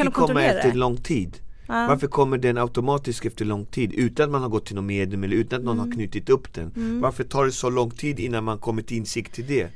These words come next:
Speaker 1: För att när du inte längre får ut någonting av någonting,
Speaker 2: Mm.
Speaker 1: då är du redo att släppa.
Speaker 2: Okej.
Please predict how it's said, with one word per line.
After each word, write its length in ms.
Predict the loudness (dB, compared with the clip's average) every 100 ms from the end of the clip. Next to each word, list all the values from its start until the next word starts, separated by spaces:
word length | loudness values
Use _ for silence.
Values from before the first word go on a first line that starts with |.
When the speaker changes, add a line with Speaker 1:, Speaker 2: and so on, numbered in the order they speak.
| -16 -4
Speaker 1:
För 140 | 2
att 300 | 2 2 -4 -20 -16 -2
när 220 | 2 4
du 80 | 4
inte 140 | 2
längre 220 | 2 2
får 240 | 2 0 0
ut 220 | 0 0
någonting 440 | -2 0 -2 -4
av 120 | -2 -2
någonting, 560 | -2 -2 -4 -6 -8 -14 -18 -18 -18 -14 -4
Speaker 2:
Mm. 100 | 4
Speaker 1:
då 60 |
är 80 | 6
du 80 | 6
redo 240 | 4 2
att 60 | 0
släppa. 460 | -4 -4 -2 -4 -6 -14 -10 -6
Speaker 2:
Okej. 400 | -6 -6 -12